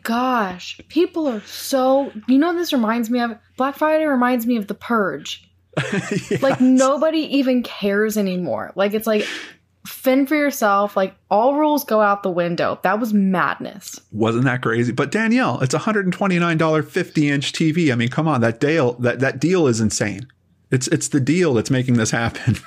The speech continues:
Speaker 2: <laughs>
Speaker 1: Good grief. Yeah, of a television that is, like, specifically made horribly just for Black Friday to trick people into buying it. They're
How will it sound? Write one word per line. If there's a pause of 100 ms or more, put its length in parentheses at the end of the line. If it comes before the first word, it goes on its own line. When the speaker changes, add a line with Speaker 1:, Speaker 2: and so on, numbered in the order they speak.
(140)
Speaker 2:
<laughs>
Speaker 1:
Good (240)
grief.
Yeah,
of
a
television
that
is,
like,
specifically
made (260)
horribly
just
for
Black
Friday
to
trick
people
into
buying
it.
They're